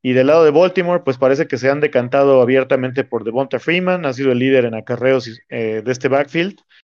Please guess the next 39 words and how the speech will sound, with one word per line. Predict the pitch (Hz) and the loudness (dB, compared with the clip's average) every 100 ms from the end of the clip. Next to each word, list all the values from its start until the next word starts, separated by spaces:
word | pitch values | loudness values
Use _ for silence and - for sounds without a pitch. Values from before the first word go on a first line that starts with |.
| _ _ | _ _
no | 147 160 | -4 -2
necesariamente | 160 131 127 139 143 139 123 | -2 0 0 0 -2 -2 -4
de | 110 | -4
snaps, | 131 151 214 - | -2 -4 -4 -8
porque | - 110 117 | -12 -10 -6
lo | 113 | -4
tiene | 135 135 123 | -2 -2 -4
dividido | 117 113 127 127 | -4 -2 0 0
ahorita | 123 123 | 0 -4
con | 117 | -6
Latavius | 110 - 123 123 | -10 -4 -4 -2
Murray. | 123 151 165 220 262 _ _ _ _ _ _ _ | -2 0 0 0 -4 _ _ _ _ _ _ _
Eh, | 117 117 120 120 123 127 - | 0 2 2 2 0 -4 -2
<clears throat> | 254 - 175 120 _ _ | -2 -2 -10 -10 _ _
no | 143 | -2
me | 156 | -2
encanta, | 143 151 151 156 127 | -2 -2 0 0 0
sinceramente, | 127 127 151 147 151 | -2 0 0 0 0
ninguno | 135 139 147 | 0 0 2
de | 139 | 4
ellos | 139 | 2
dos. | 139 226 - - _ _ _ _ | 2 2 0 -14 _ _ _ _
Si | 120 | -8
tuviera | 127 143 143 | -2 0 0
que | 143 | 0
escoger | 120 120 139 | -4 0 2
alguno, | 131 139 139 | 2 -2 -4
me | 123 | -4
iría | 117 127 120 | 0 0 0
con | 120 107 107 | -8 -10 -8
Freeman. | 143 131 123 110 101 _ _ _ _ _ - | -6 -4 -6 -8 -14 _ _ _ _ _ -2
Eh, | 123 120 120 | 2 2 2
¿cómo | 165 165 | 2 4
ves | 160 | 2
los | 143 | 2
wide | 160 | 2
receivers, | 147 147 151 143 123 123 | 2 -2 0 2 0 0
mi | 120 | -2
Rau? | 123 120 113 | 2 2 0